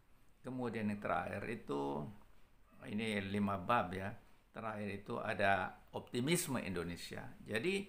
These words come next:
kita menghadapi tantangan yang berat, baik sebagai, eh, Universitas Ibnu Khaldun maupun sebagai bangsa.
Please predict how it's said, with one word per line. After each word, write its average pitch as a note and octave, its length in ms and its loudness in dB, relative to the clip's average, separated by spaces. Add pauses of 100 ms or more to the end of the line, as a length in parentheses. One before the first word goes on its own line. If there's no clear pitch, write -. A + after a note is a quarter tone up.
(520)
kita E3 320 4
menghadapi C3 560 6
tantangan G2+ 640 4
yang F#2+ 340 0 (540)
berat, F3+ 560 10 (480)
baik G#2 560 8
sebagai, F#2 720 0 (480)
eh, F2+ 880 0 (140)
Universitas G2+ 400 -4
Ibnu G#2+ 160 -2
Khaldun G#2+ 400 4
maupun G2+ 400 2
sebagai G2+ 240 -4
bangsa. G2+ 560 2